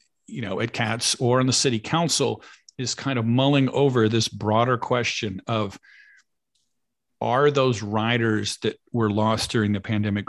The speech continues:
are they ever going to come back? And that's a, you know, if, that's a really hard question to have or to answer, because if, if the answer is no, then it kind of puts into question the whole point of the plan. So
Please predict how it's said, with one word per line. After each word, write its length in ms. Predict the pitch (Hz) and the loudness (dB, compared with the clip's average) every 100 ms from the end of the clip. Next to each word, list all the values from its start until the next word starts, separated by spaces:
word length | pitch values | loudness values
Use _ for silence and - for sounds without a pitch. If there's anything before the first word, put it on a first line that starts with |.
| - | -2
are 200 | 107 113 | 2 2
they 180 | 113 113 | 2 0
ever 300 | 110 110 107 | 0 0 -2
going 360 | 104 101 98 | 0 -2 -2
to 100 | 95 | -4
come 200 | - 101 | -6 -6
back? 420 | 92 92 - - - - - - _ | -6 -8 -10 -14 -16 -18 -20 -20 _
And 580 | 117 113 110 107 104 101 - _ _ _ _ _ _ - 123 | -4 -2 0 0 0 -2 -12 _ _ _ _ _ _ -6 -2
that's 240 | 123 - | 0 2
a, 160 | 123 113 | 0 0
you 220 | - 143 | -2 -2
know, 140 | 104 | 0
if, 220 | 123 - - 98 - - | -2 -4 -10 -12 -10 -2
that's 200 | 147 147 | 0 2
a 40 | 135 | 4
really 160 | 131 | 4
hard 260 | 117 127 110 | 4 2 2
question 440 | 127 117 - 104 | 2 2 2 0
to 80 | 104 | -2
have 600 | - 196 127 104 123 123 | 0 0 0 -2 -6 -4
or 100 | 143 | -2
to 160 | 117 123 | -2 -2
answer, 480 | 147 208 - 82 131 | 0 0 0 -2 -2
because 300 | 135 135 120 | 0 0 0
if, 180 | 123 - | -2 -4
if 140 | 135 | -6
the 140 | 123 131 | -2 -2
answer 280 | 139 147 | 0 0
is 160 | 123 107 | 0 2
no, 440 | 123 196 120 120 | 2 4 4 2
then 260 | 131 135 131 | 0 -4 -4
it 80 | 117 _ _ - | -10 _ _ -6
kind 140 | 151 | -4
of 140 | 127 - | -4 -4
puts 220 | 160 - | -4 0
into 160 | 160 135 | 0 0
question 540 | 151 135 - 139 127 | 0 2 2 2 2
the 100 | 131 | 0
whole 180 | 120 143 | 2 0
point 320 | 127 - 151 | 0 2 4
of 60 | 135 | 4
the 80 | 113 | 0
plan. 420 | - 190 101 - | 0 0 0 -2
So 320 | - 139 120 | 0 0 0